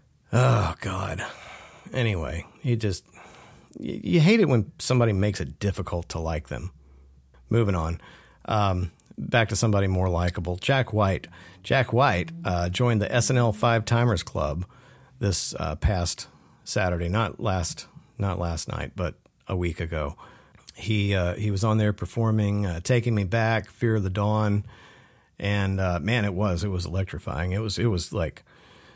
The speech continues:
it was chaotic. It was, it was all over the place. Not the, the performance is great. His music is just a bit chaotic and, and all over the place,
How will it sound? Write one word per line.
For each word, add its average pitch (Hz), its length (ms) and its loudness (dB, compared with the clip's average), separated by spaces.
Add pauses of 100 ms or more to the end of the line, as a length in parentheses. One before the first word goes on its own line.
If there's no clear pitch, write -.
(460)
it 139 80 4
was 120 100 2
chaotic. 101 600 2
It 104 80 0
was, 98 300 0
it 123 100 0
was 117 120 2
all 120 220 4
over 113 200 4
the 110 60 4
place. 101 480 0
Not 131 380 4
the, 110 260 2
the 117 140 0
performance 135 480 4
is - 80 -6
great. 98 340 0
His 104 160 2
music 123 380 4
is 87 120 0
just - 280 -2
a 90 40 -2
bit 85 360 -6
chaotic 85 520 0
and, 78 240 -6
and 95 140 0
all 87 160 0
over 85 220 -2
the 76 80 -4
place, - 520 -6